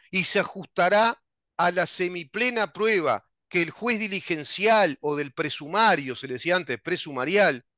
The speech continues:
no me gusta a mí la palabra presumarial, el juez diligencial sumarial le aporta al juez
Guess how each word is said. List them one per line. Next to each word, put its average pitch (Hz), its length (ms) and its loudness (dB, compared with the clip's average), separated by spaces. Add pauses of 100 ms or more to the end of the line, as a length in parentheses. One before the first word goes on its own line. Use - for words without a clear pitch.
(100)
no 185 100 -6
me 185 120 -2
gusta 175 320 -6
a - 20 0
mí 147 100 -4
la 131 120 -2
palabra 135 360 0
presumarial, 143 580 -4 (360)
el 151 140 0
juez 226 380 -2
diligencial 156 920 0
sumarial 175 760 0 (340)
le 160 160 -2
aporta 202 540 2
al 165 240 0
juez 208 540 -2